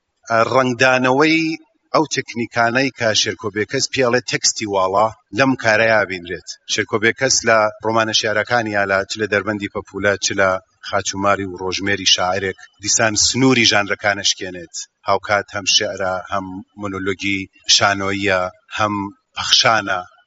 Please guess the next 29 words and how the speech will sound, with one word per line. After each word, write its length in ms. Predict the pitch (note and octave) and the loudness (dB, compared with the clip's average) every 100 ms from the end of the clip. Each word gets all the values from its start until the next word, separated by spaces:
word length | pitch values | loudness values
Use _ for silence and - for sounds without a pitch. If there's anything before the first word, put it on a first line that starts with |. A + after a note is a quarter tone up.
| _ _ - | _ _ -2
و 40 | A#2+ | 0
هەم 200 | C3+ D3+ | 2 0
کەسایەتی 600 | - B2 - A2+ G#2+ C3 | 0 0 2 2 0 -4
تایە. 400 | - E2+ D#2 C#2+ - _ _ _ G2+ | -8 -10 -12 -16 -20 _ _ _ 0
بۆیە 380 | C3 C3 B2 A#2+ - _ | 4 6 6 4 -2 _
خۆیشی 520 | - C3 A#2+ A2+ A2+ A2 | -2 2 2 2 0 -2
نکولی 420 | G#2+ - A2 A2+ | -4 -6 -2 0
لەمە 200 | G#2+ G#2+ A2+ | 2 2 2
ناکا 340 | G#2+ - F#2 | 0 -2 -8
کە 220 | - F#2+ F2+ F2+ _ _ | -6 -4 -4 -6 _ _
ئاگاداری 720 | G#2+ G2+ G2 G2+ A#2 G#2+ G2+ | -2 0 0 2 2 0 -4
ئەم 220 | - A2+ G#2 G#2 _ _ _ - | -4 -4 -4 -8 _ _ _ -14
تکنیکە 480 | A2 - G#2 - A2+ | -12 -8 -8 -2 -2
بووە 220 | G2 F#2+ | 0 -4
کە 180 | - F#2 | -2 -4
بەرحاڵ 420 | F2+ F#2+ F#2 A2+ G2+ | -4 -8 -4 -2 -2
لە 80 | G2 | -2
ئەدەبی 320 | F#2+ F#2+ G2 | -4 -6 -8
کوردی 360 | - F2+ G2+ | -12 -6 0
ئێمە 180 | G2 F#2+ | 0 -2
زۆرتر 360 | F2+ F#2 - F#2+ | -6 -8 -10 -6
بە 140 | F#2+ F#2 _ _ _ - | -4 -4 _ _ _ -4
شێرکۆبێ 420 | F#2+ - F2 F2 | -4 -6 -10 -8
کەسەوەی 460 | G2+ - F2 E2+ E2+ | -4 -4 -4 -8 -6
ناسین. 380 | E2 - E2 - _ _ | -4 -4 -6 -16 _ _
شتێکە 320 | - G#2 - | -6 -4 -6
پیاڵێ 360 | F#2 G#2 F#2+ F#2+ | -8 -4 -2 -4
تەکستی 400 | - - - F#2 | -6 -8 -6 -4
واڵایان 520 | F2 F2 F#2 F2+ F2+ | -4 0 0 -2 -6